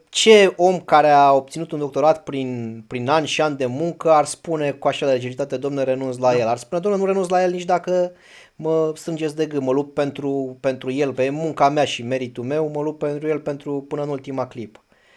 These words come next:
Speaker 1: Dar în același timp, mi-aduce aminte de, am zis, de o mulțime de personaje. Mi-aduc aminte de Elena Udrea, care povestea cu seninătate la un moment dat, tot o să o menționăm și la sfârșit, cum i s-a propus ei,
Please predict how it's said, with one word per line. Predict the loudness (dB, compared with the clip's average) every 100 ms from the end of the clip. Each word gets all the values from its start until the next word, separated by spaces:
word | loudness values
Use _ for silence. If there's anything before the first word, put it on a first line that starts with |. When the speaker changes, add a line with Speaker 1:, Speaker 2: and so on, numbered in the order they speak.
| _ -20 -4
Speaker 1:
Dar | 0
în | 2
același | 2 2 0
timp, | -2 -4
mi-aduce | -4 -2 -2
aminte | 0 -4 -4 -4
de, | -2 -2 0
am | 0
zis, | -2
de | -4
o |
mulțime | -4 -6 -8 -6
de | -4
personaje. | -4 -6 -6 -6 -4
Mi-aduc | -4 -4
aminte | -6 -6
de | -6 -2 0
Elena | 0 0 0
Udrea, | 0 0 0
care | 0 -4
povestea | -4 -6 -6 -4 -6
cu | -6
seninătate | -10 -10 -8 -8 -8 -4
la | -4
un | -4
moment | -6 -8 -8
dat, | -4 -4 -6 _ _ _
tot | -10
o | -8
să | -6
o |
menționăm | -4 -6 -6 -6 -4
și | -6 -6
la |
sfârșit, | -6 -6 -10 -10 -12
cum | -6 -4 -2
i | -4
s-a | -2 -2
propus | -2 -6 -10 -8
ei, | -6 -6 -6 -14